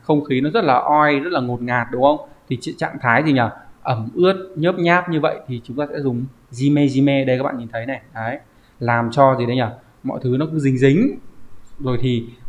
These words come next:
đồ ăn thì lại nhanh hỏng ấy. "Ame no hi ga tsuzuki, heya no naka ga jime jime shiteiru." Ngày mưa tiếp tục kéo dài, trong phòng thì trở nên ẩm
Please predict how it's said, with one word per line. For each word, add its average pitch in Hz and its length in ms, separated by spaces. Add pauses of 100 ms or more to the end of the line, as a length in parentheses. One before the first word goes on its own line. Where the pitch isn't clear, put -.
đồ 135 160
ăn 151 220
thì 131 60
lại 135 120
nhanh 143 180
hỏng 123 240
ấy. 160 120 (720)
"Ame 165 360
no 147 160
hi 151 280
ga 170 160
tsuzuki, 147 720 (380)
heya 143 340
no 143 140
naka 143 340
ga 147 200 (140)
jime 151 320
jime 151 280
shiteiru." 147 540 (600)
Ngày 123 140
mưa 143 260
tiếp 185 160
tục 139 140
kéo 123 160
dài, 127 300 (300)
trong 147 260
phòng 120 220
thì 127 100
trở 117 180
nên 143 340
ẩm 117 140